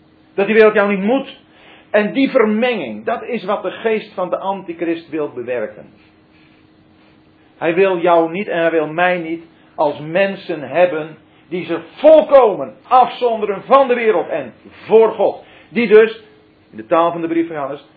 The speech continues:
leven vanuit het nieuwe leven. Leven zoals de Heer Jezus geleefd heeft. En de Heer Jezus heeft nooit meegedaan met de geest van zijn tijd.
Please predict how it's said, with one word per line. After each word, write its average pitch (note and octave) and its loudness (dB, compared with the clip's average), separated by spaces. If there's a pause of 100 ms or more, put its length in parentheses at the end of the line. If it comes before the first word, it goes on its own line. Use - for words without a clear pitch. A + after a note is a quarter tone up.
(240)
leven G3 0 (1040)
vanuit D#3+ 0 (520)
het A2 -12
nieuwe C3+ -6 (360)
leven. A2+ -10 (500)
Leven A3+ -2
zoals A#3 2
de A#3 -4
Heer A3 4
Jezus A3+ 0
geleefd E3+ -2
heeft. F2+ -14 (920)
En F#3+ -6
de G#3 0
Heer A3+ 2
Jezus A#3 4
heeft A3 4
nooit C#4+ 6
meegedaan G3 2
met D3+ -8 (560)
de E3 -4
geest F3+ 0
van D#3 -2
zijn C3+ -6
tijd. G#2 -6